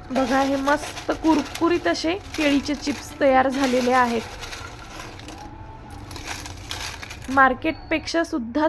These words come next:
छान चव होते या चिप्सची. तर मस्त असे मसाला चिप्स तयार झालेले आहेत. आता बघूया चिप्सचा दुसरा प्रकार,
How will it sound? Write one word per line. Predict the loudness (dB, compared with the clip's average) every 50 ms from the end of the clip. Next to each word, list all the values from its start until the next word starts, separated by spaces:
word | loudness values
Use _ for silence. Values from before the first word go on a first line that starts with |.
| 0 -2
छान | -6 0 2 4 6 4 4 2 -4 -12 -16 -20 -20 -20 -10 0 4
चव | 6 6 6
होते | 6 4 2 0 2 0 0
या | 2 0 0 0 0
चिप्सची. | -2 -4 -4 -4 -8 -14 -10 -6 -4 -4 -4 -4 -6 -12 -18 -20 -20 -20 -20 -20 -20 -20 -20 -20 -20 -20 -20 -20 -20 -20 -20 -20 -20 -20 -20 -20 -20 -20 -20 -20 -20 -20 -20 -20 -20 -20 -20 -20 -20 -20 -20 -20 -20 -20 -20 -20 -20 -20 -20 -20 -20 -20 -20 -20 -20 -20 -20 -20 -20 -20 -20 -20 -20 -20 -20 -20 -18 -6 -2 -2
तर | 0
मस्त | 0 2 2 2 2 0 -4 -2 2
असे | 2 2 2 2 0 0 0 -2 -8 -16 -18 -18 -20 -20 -20 -20 -20 -20 -20 -20 -20 -20 -16 -6 -2
मसाला | 2 2 2 2 4 2 4 4 2
चिप्स | 0 0 -2 -2 -2 -6 -16 -18 -18 -20 -20 -10 -2 0
तयार | 4 6 6 6 6 4
झालेले | 4 2 2 2 2 2 2 4
आहेत. | 4 4 4 4 2 0 -4 -4 -8 -20 -20 -20 -20 -20 -20 -20 -20 -20 -20 -20 -20 -20 -20 -20 -20 -20 -20 -20 -20 -20 -20 -20 -20 -20 -20 -20 -20 -20 -20 -20 -20 -20 -20 -20 -20 -20 -20 -20 -20 -20 -20 -20 -20 -20 -20 -20 -20 -20 -20 -20 -20 -20 -18 -18 -18 -18 -18 -18 -18 -18 -18 -20 -20 -20 -20 -20 -20 -20 -20 -18 -18 -18 -18 -18 -20 -20 -20 -16 -10 -8
आता | -6 -2 0 2
बघूया | 4 4 4 6 6 6 6 4 2 0
चिप्सचा | -2 -4 -4 -4 -2 0 0 2
दुसरा | 2 2 0 2 2 2 2
प्रकार, | 4 2 2 2 2 2 2 2